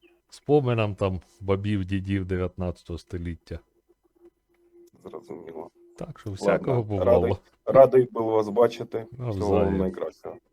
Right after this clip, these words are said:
Speaker 2: Давайте.
Speaker 1: Люди на те і люди, щоб займатися, ну, в тому числі, вибачте, сексом. Ну, куди ж від цього дітися? Це абсолютно нормально. От, і народні звичаї і традиції, як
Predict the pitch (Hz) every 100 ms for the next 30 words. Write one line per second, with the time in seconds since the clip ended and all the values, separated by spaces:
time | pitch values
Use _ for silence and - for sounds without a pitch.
0 | _ _ _ _ _ - - 85 78 80
1 | - 107 135 139 123 113 107 - 139 117
2 | 107 110 98 87 - 101 101 101 113 131
3 | 127 101 - 98 90 104 123 _ - 170
4 | 165 139 - 101 110 107 104 110 113 -
5 | - - - 95 - - 92 - - _
6 | _ 110 - 120 95 98 - 92 87 87
7 | - - 90 359 - 381 349 330 277 240
8 | 220 170 131 101 101 _ _ _ _ _
9 | _ _ _ _ _ _ _ - 98 92
10 | 92 92 - 107 95 98 95 98 123 147
11 | 123 117 101 131 131 - 107 95 98 98
12 | 139 156 240 - 101 82 - _ - _
13 | - 95